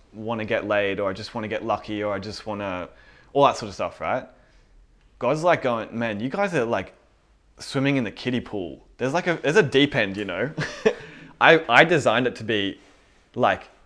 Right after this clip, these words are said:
incredible, intimate connection with someone else.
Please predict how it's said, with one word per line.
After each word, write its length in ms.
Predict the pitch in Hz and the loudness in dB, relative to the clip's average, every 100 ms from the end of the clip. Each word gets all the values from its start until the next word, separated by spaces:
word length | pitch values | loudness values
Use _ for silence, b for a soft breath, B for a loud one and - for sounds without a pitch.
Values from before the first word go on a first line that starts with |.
| _ _ _ b b b b _ - | _ _ _ b b b b _ -6
incredible, 680 | 120 - - 135 131 107 - | -6 -2 6 6 6 0 -4
intimate 400 | 120 - 117 - | -6 -4 -6 -6
connection 580 | - 107 98 - 92 - | -8 -6 -6 -10 -12 -12
with 120 | 98 | -12
someone 300 | - 101 90 | -8 -8 -6
else. 400 | 85 - - - | -8 -10 -18 -20